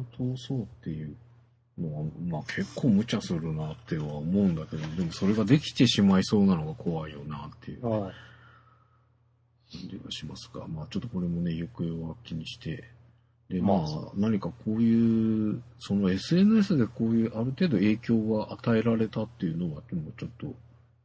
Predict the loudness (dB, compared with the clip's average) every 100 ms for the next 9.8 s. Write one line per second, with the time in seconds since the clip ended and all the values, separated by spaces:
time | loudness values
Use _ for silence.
0 | _ -4 -2 0 4 6 6 4 2 0
1 | 0 -2 -2 -2 -4 -6 -10 -8 -8 -8
2 | -10 -10 -10 -10 -10 -4 -4 -4 -6 -10
3 | -10 -8 -6 4 4 4 -2 -6 -8 -10
4 | -12 -20 -20 _ _ 6 8 10 12 12
5 | 12 10 8 2 0 -2 -4 -12 -20 -18
6 | -16 -16 -8 -6 -4 -6 -10 -12 -8 -2
7 | 0 -2 -8 -10 -2 0 6 8 8 6
8 | 2 -2 -8 -16 -20 -14 -12 4 8 8
9 | 8 0 2 6 10 12 10